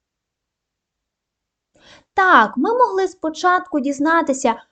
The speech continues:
яку відстань пройшов перший лижник, десять помножити на п'ять, це буде п'ятдесят кілометрів. Потім нам потрібно було б дізнатися, яку відстань пройшов другий лижник,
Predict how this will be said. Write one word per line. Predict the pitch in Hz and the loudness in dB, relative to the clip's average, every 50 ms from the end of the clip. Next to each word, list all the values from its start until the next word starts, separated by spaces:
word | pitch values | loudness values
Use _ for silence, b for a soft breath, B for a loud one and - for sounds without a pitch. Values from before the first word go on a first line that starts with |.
| _ _ - | _ _ -6
яку | 285 320 339 320 359 370 | -4 -4 -4 -2 -2 -2
відстань | 349 285 330 339 330 339 - 247 233 214 | 0 0 0 0 0 0 -2 -2 -2 0
пройшов | 226 254 233 - - 240 220 214 - - | -2 -2 -4 0 0 -2 -2 -2 -4 2
перший | 311 320 311 277 240 226 214 214 - - 277 285 | 4 6 6 6 6 4 4 0 2 2 2 4
лижник, | 269 311 311 311 294 302 320 349 381 - _ _ _ - | 4 4 2 2 2 2 -2 -4 -4 -6 _ _ _ -8
десять | 339 302 311 285 294 269 262 - | 0 2 2 4 4 0 -4 -2
помножити | 277 269 262 262 254 247 277 262 320 311 | 0 2 4 4 4 2 0 -2 0 0
на | 330 339 | 0 0
п'ять, | 330 311 262 247 196 208 - - | -2 0 0 0 0 -2 -6 -8
це | - 247 | -8 -6
буде | 240 262 262 262 | -4 0 -2 -2
п'ятдесят | 262 262 269 339 330 - 359 349 - - 269 208 - - | -2 -2 -4 -4 -2 -2 -2 -4 0 -2 -2 -2 -2 -2
кілометрів. | - 254 247 277 285 269 214 196 - - 87 - _ _ _ _ _ _ _ _ _ _ - | -2 0 2 2 2 2 0 -2 -4 -10 -18 -18 _ _ _ _ _ _ _ _ _ _ -2
Потім | - 247 359 539 554 - 339 254 - - _ _ _ - | 2 4 4 4 4 0 -2 -2 -4 -8 _ _ _ -6
нам | 311 339 349 330 | -4 -2 -2 -2
потрібно | 359 349 330 311 320 262 262 277 247 | -4 -6 -4 -4 -4 -2 -2 -4 -2
було | 254 285 285 285 | 2 2 2 2
б | 285 | 2
дізнатися, | 285 285 277 302 277 269 254 233 - 254 | 0 -2 0 0 -2 -2 -4 -4 -2 -2
яку | 240 240 247 269 277 | -2 -2 -2 -4 -2
відстань | 285 294 285 285 254 226 214 | -2 -2 -2 -2 -6 -6 -4
пройшов | 226 233 226 - - 311 285 277 | -4 -6 -6 -4 -6 -6 -6 -4
другий | 359 359 320 311 277 233 269 285 | -4 -2 0 0 2 4 4 4
лижник, | 277 277 277 269 262 262 269 277 302 359 - - | 4 4 2 2 2 0 2 0 0 -2 -2 -6